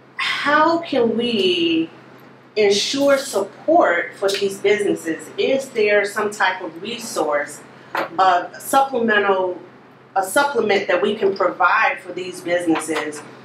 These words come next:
while these, while we are incrementally increasing, um,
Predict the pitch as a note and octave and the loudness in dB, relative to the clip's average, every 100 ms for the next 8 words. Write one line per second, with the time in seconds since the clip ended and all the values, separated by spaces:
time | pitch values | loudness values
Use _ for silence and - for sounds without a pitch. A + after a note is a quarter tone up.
0 | - - - D#3+ F#3+ F#3+ G3 G3 F#3+ F3+ | -20 -20 -8 0 4 4 4 0 -6 -8
1 | - - - - F#4+ G4+ G4+ F#4 - - | -16 -20 -18 -2 2 2 2 0 0 0
2 | A3 A3+ G3+ G3 F#3 F#3+ E3 E3 D#3 - | -2 0 2 4 2 -2 0 2 2 -2
3 | G3+ C4 - - E3+ E3 E3+ E3 D#3 D#3+ | 0 0 0 -2 -4 -2 0 2 2 -2
4 | - - - - - - F3 F3 E3 D#3 | -6 -14 -20 -20 -20 -2 0 2 2 0
5 | C#3+ | -4